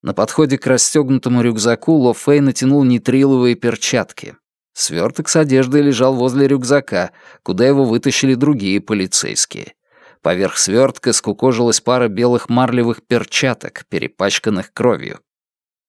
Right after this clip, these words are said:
Их Ло Фэй опустил в пластиковый пакет для улик, после чего развернул свёрток. В нём лежали окровавленная рубашка, смятая шляпа и пара медицинских бахил.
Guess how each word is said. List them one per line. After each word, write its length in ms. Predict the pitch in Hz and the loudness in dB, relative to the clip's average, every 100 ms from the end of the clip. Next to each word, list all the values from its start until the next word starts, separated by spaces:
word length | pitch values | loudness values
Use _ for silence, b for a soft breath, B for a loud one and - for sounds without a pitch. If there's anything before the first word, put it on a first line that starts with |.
| _ _ _ _ | _ _ _ _
Их 260 | 92 147 - | 0 0 4
Ло 160 | 202 | 2
Фэй 300 | 185 185 190 | 2 2 2
опустил 480 | 196 190 180 - 175 | 2 2 0 2 0
в 80 | 175 | 0
пластиковый 680 | 175 170 170 175 165 175 165 | 0 2 2 -2 2 2 4
пакет 460 | 151 143 151 135 | 0 0 0 0
для 160 | 120 120 | 2 2
улик, 480 | 110 113 165 - - | 2 2 0 -2 -6
после 320 | 147 135 139 | -2 0 0
чего 360 | 120 131 117 180 | 0 0 0 2
развернул 600 | 180 143 147 123 131 143 | 2 2 2 2 2 2
свёрток. 800 | - - 131 104 - - - - B B B B | 0 0 0 0 -4 -20 -20 -20 B B B B
В 120 | 90 | -2
нём 220 | 123 180 | 2 4
лежали 360 | 170 151 143 131 | 4 4 4 2
окровавленная 760 | 123 - 127 139 120 113 107 92 | 0 0 2 0 0 -2 -2 -2
рубашка, 760 | 85 73 82 71 - - 131 - b b | -6 -6 -4 -2 -2 0 0 -2 b b
смятая 540 | - 254 320 - 85 | -2 2 2 0 -4
шляпа 560 | 67 - 120 147 - 135 | -4 0 2 2 2 -2
и 220 | - 131 | 0 -2
пара 340 | 107 160 170 170 | -2 -2 0 2
медицинских 840 | 151 120 120 - 135 117 123 104 | 2 0 -2 0 0 0 -4 -4
бахил. 540 | 107 117 - 104 95 | 0 -2 -2 -14 -16